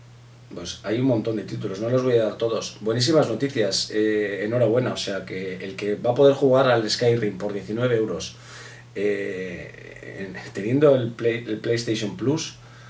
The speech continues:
menudos folleros, qué bien, eh, de verdad. Otra noticia, ¿no? Esta es un poco ya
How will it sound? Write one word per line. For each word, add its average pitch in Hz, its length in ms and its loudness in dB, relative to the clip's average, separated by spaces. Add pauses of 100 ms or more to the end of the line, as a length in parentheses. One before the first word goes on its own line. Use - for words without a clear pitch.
(760)
menudos 123 560 0
folleros, 107 520 -2
qué 110 140 0
bien, 95 300 -2
eh, 98 280 -6
de 98 60 -8
verdad. 98 320 -4 (1400)
Otra 190 240 8
noticia, 143 400 6
¿no? 147 120 6
Esta 170 160 2
es 160 100 0
un 160 80 4
poco 139 240 2
ya 120 400 4